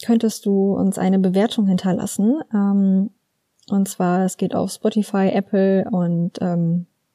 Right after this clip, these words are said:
die anderen habe ich ehrlich gesagt nie benutzt. Aber wenn das da auch geht, dann wäre es richtig cool. Damit könntest du uns auf jeden Fall, ähm, sehr helfen, uns einfach mal ein paar Sterne dazulassen. Und, äh, ja, wir würden uns auf jeden Fall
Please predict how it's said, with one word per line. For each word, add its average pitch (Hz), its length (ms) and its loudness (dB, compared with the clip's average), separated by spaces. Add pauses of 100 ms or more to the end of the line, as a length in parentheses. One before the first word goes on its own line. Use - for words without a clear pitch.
(260)
die - 100 -6
anderen 185 220 2
habe 180 100 2
ich 185 100 -4
ehrlich 185 200 -2
gesagt 180 260 -4
nie 190 80 2
benutzt. 202 340 0
Aber 190 140 2
wenn 190 100 2
das 190 140 0
da - 140 -2
auch 233 200 2
geht, 226 180 0
dann 196 160 2
wäre 196 100 2
es 196 100 -2
richtig - 340 -4
cool. 208 100 2
Damit 196 240 -2
könntest 202 340 -4
du 196 60 -2
uns 202 140 0
auf 196 120 -4
jeden 202 180 2
Fall, 190 320 0 (580)
ähm, 190 540 4 (420)
sehr 220 220 2
helfen, 208 480 2
uns 214 140 -4
einfach 202 240 -2
mal 196 140 0
ein 190 60 0
paar 196 140 -4
Sterne 190 340 0
dazulassen. 190 840 0 (640)
Und, 185 640 0
äh, 190 240 -2
ja, 254 220 -2 (300)
wir 208 180 0
würden 208 320 0
uns 202 220 -2
auf 202 180 -8
jeden 196 160 -2
Fall 196 340 -4